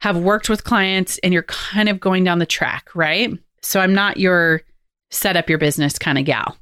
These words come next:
I'm an elevate your business kind of gal. So second, let's go to that whole term of agency term versus service provider versus V A. It's called agency masters because I believe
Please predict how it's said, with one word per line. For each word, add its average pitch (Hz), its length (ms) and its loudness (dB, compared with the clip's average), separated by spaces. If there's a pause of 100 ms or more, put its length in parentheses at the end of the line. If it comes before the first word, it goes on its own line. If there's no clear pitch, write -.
(180)
I'm 170 380 0 (180)
an 180 180 0
elevate 165 440 0
your - 120 -2
business - 420 -6
kind 135 160 -4
of - 80 -6
gal. - 220 -6 (1120)
So 233 140 0
second, 302 280 0
let's 247 180 -2
go 247 120 0
to 254 40 0
that 226 220 0
whole 220 220 2
term 208 260 2
of 190 180 2
agency 190 460 0
term 160 340 0
versus 156 300 -2
service 214 380 0
provider 185 400 0
versus 165 340 0
V 165 180 0
A. 147 320 -2 (280)
It's 202 160 0
called 269 420 0
agency 175 480 0
masters 170 640 2
because 202 320 -2 (100)
I 202 240 0
believe 175 760 0